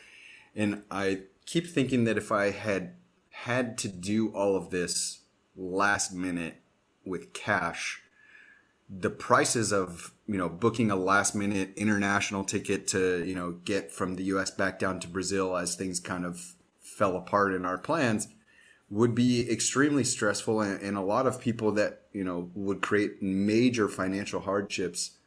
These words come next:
but we were able to just, you know, make an award booking using points and get ourselves back to a place where we could spend the next few months as we reestablish a plan for our lives.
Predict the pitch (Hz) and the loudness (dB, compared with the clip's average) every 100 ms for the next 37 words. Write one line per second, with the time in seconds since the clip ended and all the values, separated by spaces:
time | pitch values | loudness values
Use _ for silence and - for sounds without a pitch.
0 | _ _ - 135 147 139 123 120 120 123 | _ _ 0 4 6 6 6 2 0 0
1 | 110 107 - - - _ _ 107 95 98 | -2 -2 -2 -4 -16 _ _ -6 -2 -2
2 | 101 110 95 92 101 98 98 95 95 98 | -2 -2 -2 0 0 -2 -6 -4 -2 -2
3 | 92 92 87 131 117 101 98 95 92 92 | -4 -8 -6 -4 -2 -2 -4 -4 -4 -6
4 | - 95 92 87 - 92 90 - 98 90 | -4 -4 -4 -6 -6 -4 -4 -4 -4 -4
5 | 87 - - _ _ - 110 107 101 - | -6 -12 -20 _ _ -8 -6 0 0 0
6 | 98 92 92 90 - 98 95 92 87 - | 0 0 -4 -4 -4 -4 -2 -4 -2 -4
7 | - - 107 95 95 92 92 92 87 90 | -6 -8 -4 -4 -4 -4 -4 -4 -4 -6
8 | 90 85 - 85 90 92 87 95 87 87 | -4 -6 -10 -8 -4 -2 -2 0 -2 -2
9 | 85 87 90 92 98 95 90 87 87 87 | -6 -6 -4 -4 -4 -2 -2 -2 -4 -4